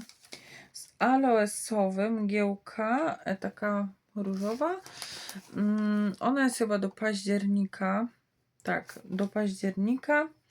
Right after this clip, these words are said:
I ona mnie kosztowała osiem dziewięćdziesiąt dziewięć. I jest to szkło, taki fajnych, coś na zasadzie hydrolatu. Ja lubię takie rzeczy, także to wzięłam.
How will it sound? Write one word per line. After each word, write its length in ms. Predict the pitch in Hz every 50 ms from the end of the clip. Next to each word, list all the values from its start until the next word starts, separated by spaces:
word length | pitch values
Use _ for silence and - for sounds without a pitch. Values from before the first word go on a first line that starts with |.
| _ - - - - - - - - 175 - _
I 180 | - - - _
ona 300 | 220 254 254 262 254 233
mnie 140 | 226 214
kosztowała 800 | 214 - 214 196 - - - 196 190 185 190 190 190 190 - -
osiem 360 | - 185 - - - 180 175 175
dziewięćdziesiąt 680 | 175 175 180 175 170 175 180 - - 180 170 180 - _
dziewięć. 360 | - - - 170 170 185 - -
I 100 | - 196
jest 200 | 202 208 202 -
to 100 | - 190
szkło, 500 | - - - - - - 269 269 269 269 269 - - - - - - - - - _ _
taki 280 | 202 196 - - 208
fajnych, 760 | 196 - 226 220 214 208 202 202 196 196 190 190 190 - - - - _ _ _
coś 180 | - 214 208
na 140 | 190 185 185
zasadzie 340 | 180 - - 185 170 175 180
hydrolatu. 840 | 180 - 190 180 190 202 220 262 302 285 269 - - 247 220 208 202
Ja 220 | 202 208 208 214
lubię 280 | 208 208 202 196 196 190
takie 240 | - 190 190 - 190
rzeczy, 240 | 185 185 - -
także 280 | - 165 - - - -
to 260 | - - - 214 202
wzięłam. 480 | 185 180 175 - 170 165 170 190 226